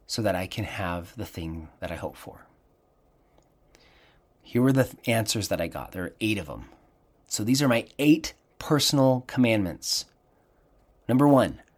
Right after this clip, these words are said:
was to reduce y-, my programming time.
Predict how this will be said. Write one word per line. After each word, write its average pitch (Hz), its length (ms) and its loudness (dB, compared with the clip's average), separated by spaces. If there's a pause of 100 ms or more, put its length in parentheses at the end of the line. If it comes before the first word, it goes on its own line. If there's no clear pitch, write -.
(680)
was 107 180 -4
to - 120 -4
reduce 135 540 2 (200)
y-, 123 140 -2 (320)
my 139 460 6
programming 101 720 0
time. - 320 -16